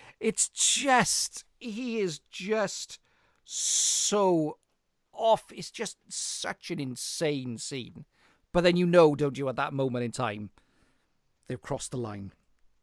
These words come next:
And they've gone from being the anti-heroes. They are the villains in this. And, you know, it, it's such a fascinating character study.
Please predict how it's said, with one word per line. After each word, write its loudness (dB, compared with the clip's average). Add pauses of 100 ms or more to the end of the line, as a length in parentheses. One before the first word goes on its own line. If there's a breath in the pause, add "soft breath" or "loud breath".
(340)
And -6
they've -2
gone 2
from -2
being -4
the -2
anti-heroes. -6 (1040 soft breath)
They 2
are 0
the -6
villains -6 (560)
in -6
this. -8 (200)
And, -6 (600)
you -6
know, -4 (540)
it, -12 (340)
it's -8
such -4
a -6
fascinating -6
character -4
study. -12